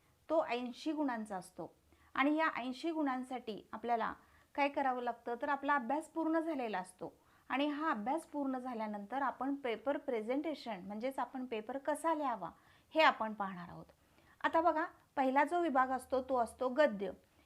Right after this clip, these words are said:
या गद्य हा वीस गुणांसाठी असतो. मी या वीस गुणांची विभागणी कशी केलेली असते बघा, तर प्रश्न पहिला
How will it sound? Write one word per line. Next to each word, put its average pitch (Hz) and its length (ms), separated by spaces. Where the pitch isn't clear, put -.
या 302 140
गद्य 262 420
हा 294 220
वीस 349 320
गुणांसाठी 226 600
असतो. - 360
मी 285 80
या 339 120
वीस 320 320
गुणांची 294 440
विभागणी 277 460
कशी 294 240
केलेली 240 320
असते 196 260
बघा, 175 240
तर 311 160
प्रश्न 294 420
पहिला 233 400